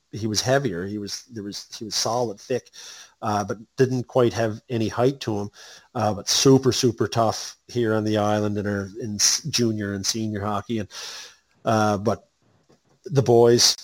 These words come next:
Alex and Brett, same thing. They have, they have another brother, Brad, who's older, who's also super tough. He's a teacher now too, but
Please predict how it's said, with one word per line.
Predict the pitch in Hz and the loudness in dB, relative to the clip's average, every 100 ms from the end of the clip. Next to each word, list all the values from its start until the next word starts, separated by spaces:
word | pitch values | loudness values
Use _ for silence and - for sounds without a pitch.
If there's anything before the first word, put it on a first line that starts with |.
| - | -2
Alex | 127 127 120 | 2 2 0
and | 113 104 | -2 0
Brett, | 110 113 - | 0 0 -4
same | - - 113 113 | -6 -2 0 0
thing. | 120 120 | 2 2
They | 113 | 4
have, | 135 127 | 2 4
they | |
have | 156 | 4
another | 233 147 170 | 4 0 0
brother, | 143 113 | 2 2
Brad, | 104 110 127 151 | 0 0 0 0
who's | 98 110 | -2 -4
older, | 117 113 139 90 | 0 2 2 -2
who's | 87 127 | -2 0
also | 123 - 127 165 123 | 0 4 6 6 2
super | 107 120 107 98 | -4 -4 -4 -6
tough. | 95 113 | -6 -4
He's | 131 113 | -4 -4
a | |
teacher | 107 120 110 107 | -4 -6 -6 -6
now | 101 98 | -6 -6
too, | 110 113 | -6 -6
but | 101 | -6